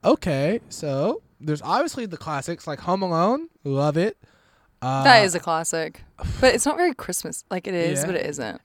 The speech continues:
Speaker 1: Elf. Elf is good.
Speaker 2: Yeah.
Speaker 1: Uh, but my favorite, uh, this Christmas is a really good one, but my favorite is Die Hard.
Speaker 2: That's your favorite Christmas movie?
Speaker 1: Die Hard. The movie released in July.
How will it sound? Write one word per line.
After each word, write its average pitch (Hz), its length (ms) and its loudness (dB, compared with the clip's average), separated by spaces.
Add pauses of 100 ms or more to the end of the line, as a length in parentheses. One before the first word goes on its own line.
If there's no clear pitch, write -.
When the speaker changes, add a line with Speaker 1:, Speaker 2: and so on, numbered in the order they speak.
(120)
Speaker 1:
Elf. 160 440 2
Elf 147 220 -4
is 160 100 -10
good. 156 460 0
Speaker 2:
Yeah. 165 380 0 (220)
Speaker 1:
Uh, 139 360 0
but 127 240 -8
my 127 160 -10
favorite, 175 640 -4
uh, 131 260 -4
this 160 220 -4
Christmas 175 400 -6
is 156 100 -8
a 151 60 -2
really 143 200 0
good 143 140 -2
one, 139 180 -4
but 135 120 -8
my 135 140 -8
favorite 160 440 -4
is 139 380 -8
Die 107 160 -8
Hard. 104 240 -14 (760)
Speaker 2:
That's 202 380 8
your 269 100 8
favorite 214 300 8
Christmas 196 400 0
movie? 165 100 0
Speaker 1:
Die 147 120 4
Hard. 135 320 0
The 151 60 -6
movie 208 380 4
released 180 420 2
in 160 160 -6
July. 127 560 -4